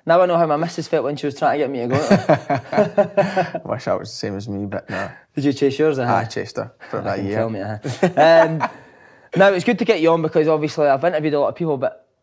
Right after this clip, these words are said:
Speaker 1: never inter-, interviewed somebody with a big final experience, you know, Irn-Bru Cup finalist, Champions League finalist.
Speaker 2: <laughs>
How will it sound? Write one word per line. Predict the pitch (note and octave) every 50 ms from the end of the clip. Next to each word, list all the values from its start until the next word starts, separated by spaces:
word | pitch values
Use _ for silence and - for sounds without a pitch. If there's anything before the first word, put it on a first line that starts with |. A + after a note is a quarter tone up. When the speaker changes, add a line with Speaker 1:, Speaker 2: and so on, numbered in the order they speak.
| _ _ _ _ _ -
Speaker 1:
never | C#3 D3+ D3+ D#3 D#3
inter-, | D3+ D3 C3 B2+ C3+ - C3
interviewed | C#3+ C#3 B2 C3 C#3+ B2
somebody | - D3 C3+ C3 B2+
with | B2+ A#2
a | A2+
big | G#2+ C3 C3 A#2+ -
final | - C3+ B2+ B2+ B2+ B2
experience, | F2+ - - - C3 B2 B2 A#2+ A#2
you | B2 A#2
know, | -
Irn-Bru | B2+ C3 C3+ C3 C3 A#2+ B2 A#2+
Cup | - C#3 - -
finalist, | - B2 A#2+ A#2+ A2+ A2+ - -
Champions | - - B2 A#2+ A#2 A#2+ A#2+ A2+ A2
League | A#2 A#2 B2
finalist. | B2+ A#2 A2+ A#2 A2+ A2+ A#2 - - A#2 - - - - - -
Speaker 2:
<laughs> | - -